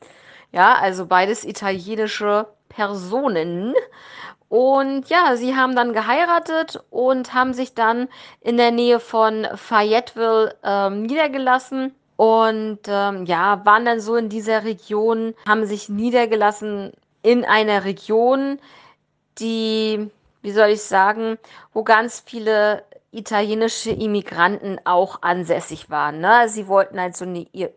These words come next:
ihre italienische Gemeinde haben. Und, ähm, ja, das kann man schon irgendwie nachvollziehen, ne, dass man dann auch, ähm, die Sprache weiter sprechen kann, außer in der, in der eigenen Familie, ne? Und sie haben dann in einem Fachwerkhaus gewohnt.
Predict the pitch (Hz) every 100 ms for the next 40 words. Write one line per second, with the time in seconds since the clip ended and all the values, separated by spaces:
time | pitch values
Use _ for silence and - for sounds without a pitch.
0 | _ - 190 190 196 202 185 170 185 196
1 | - 175 156 160 185 233 208 196 196 202
2 | 202 _ - - - _ - 180 185 180
3 | 175 - - 156 160 147 156 160 - 208
4 | 190 175 170 170 175 175 165 160 175 190
5 | 175 - 185 175 175 170 170 165 165 160
6 | 165 - - - - - - 175 170 170
7 | 170 180 190 - 160 165 196 175 165 170
8 | 165 156 - - 175 - 180 - 180 180
9 | - 160 165 156 170 165 165 - - 190
10 | 175 165 165 190 190 165 - 170 170 170
11 | 156 151 160 196 - 302 330 330 320 -
12 | 294 277 262 254 240 226 - 220 185 202
13 | 247 - 170 - 135 113 - - - 156
14 | 143 - - - -